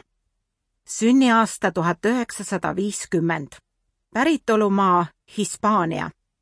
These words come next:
Taust katoliku nunn.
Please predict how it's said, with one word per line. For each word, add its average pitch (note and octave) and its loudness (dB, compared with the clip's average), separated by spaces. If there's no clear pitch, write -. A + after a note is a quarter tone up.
Taust C#4+ -2
katoliku G#3+ -2
nunn. F3+ -2